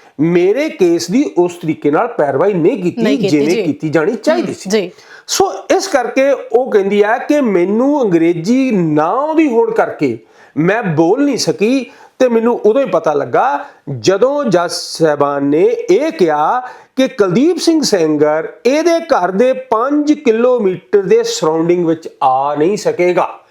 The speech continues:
Speaker 1: ਵੀ ਉਹਨੂੰ ਮਾਫ ਤਾਂ ਕਰਤਾ, ਉਹਦੀ ਸਜ਼ਾ ਮਾਫ
Speaker 2: ਹੂੰ।
Speaker 1: ਕਰਤੀ ਹੈ, ਪਰ ਨਾਲ ਉੱਤੇ ਸ਼ਰਤ ਲਾਤੀ ਹੈ ਵੀ ਜਿੱਥੇ ਰਹਿੰਦੀ ਹੈ ਉਸ ਏਰੀਆ ਦੇ ਪੰਜ ਕਿਲੋਮੀਟਰ ਚੋਂ ਆ ਨਹੀਂ ਸਕੇਗਾ।
Speaker 2: ਜੀ।
Speaker 1: ਸਵਾਲ ਇਹ ਪੈਦਾ ਹੁੰਦਾ ਹੈ ਕਿ ਕੁਲਦੀਪ ਸਿੰਘ ਸੈਂਗਰ ਨੇ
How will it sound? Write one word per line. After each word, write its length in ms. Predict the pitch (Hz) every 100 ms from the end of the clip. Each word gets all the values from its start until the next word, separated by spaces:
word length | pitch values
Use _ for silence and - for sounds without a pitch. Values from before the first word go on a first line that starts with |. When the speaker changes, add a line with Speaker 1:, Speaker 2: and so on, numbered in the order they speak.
| _ - _
Speaker 1:
ਵੀ 100 | 147
ਉਹਨੂੰ 200 | 240 269
ਮਾਫ 280 | 254 190 175
ਤਾਂ 100 | 269
ਕਰਤਾ, 300 | 269 247 320
ਉਹਦੀ 160 | 311 262
ਸਜ਼ਾ 280 | 190 185 196
ਮਾਫ 180 | 180
Speaker 2:
ਹੂੰ। 80 | 226
Speaker 1:
ਕਰਤੀ 340 | 247 196 208 269
ਹੈ, 60 |
ਪਰ 160 | 302 262
ਨਾਲ 240 | 214 202
ਉੱਤੇ 200 | 233 262
ਸ਼ਰਤ 280 | - 233 233
ਲਾਤੀ 360 | 208 170 208 247
ਹੈ 60 |
ਵੀ 80 | 269
ਜਿੱਥੇ 360 | 196 220 262 226
ਰਹਿੰਦੀ 360 | 226 262 185
ਹੈ 280 | 156 202 - - - -
ਉਸ 300 | 262 330 359
ਏਰੀਆ 260 | 202 175 254
ਦੇ 160 | 294 285
ਪੰਜ 340 | 294 233 269
ਕਿਲੋਮੀਟਰ 460 | 208 180 165 151 -
ਚੋਂ 100 | 247
ਆ 100 | 180
ਨਹੀਂ 100 | 156
ਸਕੇਗਾ। 340 | 147 131 104 - 202
Speaker 2:
ਜੀ। 280 | 240 196 - - -
Speaker 1:
ਸਵਾਲ 680 | - 185 151 156 208 277 - 247
ਇਹ 100 | 294
ਪੈਦਾ 300 | 156 139 120
ਹੁੰਦਾ 340 | 117 - 60
ਹੈ 260 | - 139 - - _
ਕਿ 160 | - 311
ਕੁਲਦੀਪ 540 | 330 233 175 175 208 202
ਸਿੰਘ 340 | - 330 330
ਸੈਂਗਰ 720 | - 185 160 175 190 190 262
ਨੇ 640 | 247 190 170 185 214 247